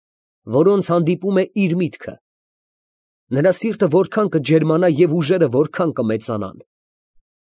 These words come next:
Բայց ամենից հաճախ այլ կերպ է լինում։ Յուրաքանչյուրը մնում է առանձին և մեռնում առանձին,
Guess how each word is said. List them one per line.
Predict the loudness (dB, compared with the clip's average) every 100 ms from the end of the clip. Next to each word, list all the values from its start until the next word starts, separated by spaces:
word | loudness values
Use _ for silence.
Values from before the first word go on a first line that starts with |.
| _ _ _ _ _ _
Բայց | -4 -2 -2
ամենից | -2 -2 -2 -4
հաճախ | -6 -4 -4 -6 -6
այլ | -4 -4
կերպ | -6 -10 -8
է | -10
լինում։ | -10 -12 -16 -20 _ _ _ _ _ _ _ _ _
Յուրաքանչյուրը | -2 2 2 2 0 0 0 2
մնում | 2 2 0
է | 0
առանձին | 0 2 0 0 -2 0 0
և | 2 2 2
մեռնում | 0 -2 0 0
առանձին, | 0 -2 -4 -4 -8